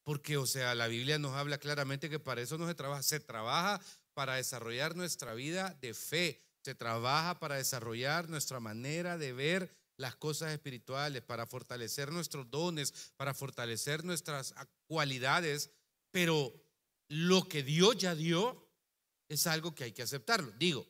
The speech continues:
fíjese que el tema es segundas oportunidades, pero necesito hacer énfasis en esto porque estamos en un, bueno, pasó un día, había una actividad que se decía campaña evangelística tal.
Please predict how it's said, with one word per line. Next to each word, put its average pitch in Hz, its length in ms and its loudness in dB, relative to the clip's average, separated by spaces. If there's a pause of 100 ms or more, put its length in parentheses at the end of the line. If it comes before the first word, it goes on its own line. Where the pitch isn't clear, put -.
fíjese 175 240 -2
que 180 80 -2
el 160 120 -2
tema 190 220 0
es 214 80 -2
segundas 131 380 -4
oportunidades, 120 880 -8 (460)
pero 131 160 -2
necesito 165 760 2
hacer 139 300 0
énfasis 180 640 0
en 175 140 -2
esto 123 540 -4 (380)
porque 139 240 -4
estamos 165 480 0
en 156 100 -2
un, 151 160 -2 (140)
bueno, 117 240 -2
pasó 117 380 -8
un 107 100 -10
día, 95 260 -4 (340)
había 131 280 0
una 135 160 -2
actividad 131 400 -2
que 123 100 -6
se 123 140 -2
decía 127 320 -2
campaña 160 560 2
evangelística 147 880 -2
tal. 117 420 2